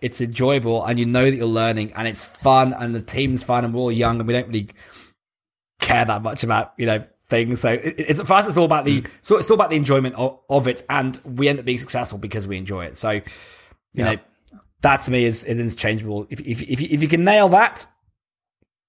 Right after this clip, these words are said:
Speaker 1: then you nail life, you know?
Speaker 2: I totally agree. I totally agree. Well, Matt, it's been awesome talking to you, and I'm <laughs> so, so sorry I forgot to hit the record button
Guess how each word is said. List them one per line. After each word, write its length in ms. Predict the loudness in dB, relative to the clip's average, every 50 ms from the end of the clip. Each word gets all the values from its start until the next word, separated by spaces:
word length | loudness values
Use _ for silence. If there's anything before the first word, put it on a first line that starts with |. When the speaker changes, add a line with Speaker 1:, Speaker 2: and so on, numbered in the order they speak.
| _ _ _
Speaker 1:
then 200 | 0 2 2 4
you 100 | 2 2
nail 240 | 2 4 4 2 2
life, 420 | 2 2 0 0 0 -4 -8 -14 -12
you 80 | -10 -6
know? 160 | -6 -6 -6 -8 -14 _ -20 -20 -20 _ _ _ _ _ _ _ _ -20 _
Speaker 2:
I 120 | 0 0 0
totally 340 | 2 2 2 2 2 0 0
agree. 300 | 0 -2 -2 -2 -2 -4 -6
I 80 | -6 -6
totally 300 | -2 -4 -4 -2 -4 -6
agree. 280 | -4 -2 -2 -2 -2 -4 -8 -16 -20 -20 -20 -20 -20 _ 2
Well, 280 | 4 4 4 4 0 -8 -20 -20 _ _ -2
Matt, 340 | 0 2 2 2 0 -4 -6
it's 200 | -6 -6 -6 -4
been 380 | 0 0 0 0 0 -2 -6 -6
awesome 340 | -4 -2 -2 -2 -2 -4 -4
talking 260 | -2 -2 -2 -2 -4 -4
to 80 | -4
you, 40 | -2
and 80 | 0 0
I'm 160 | 0 -2 -2
<laughs> 40 | -4
so, 200 | -2 0 0 2 0 0
so 420 | -4 -6 -8 -8 -6 -4 -2 -2 -2
sorry 280 | 0 2 2 4 4
I 60 | 4
forgot 300 | 2 0 -2 -4 -4 -4
to 60 | -4 -6
hit 120 | -6 -8
the 80 | -6 -8
record 380 | -8 -8 -4 -4 -4 -4 0 0
button 320 | 0 0 2 0 -2 0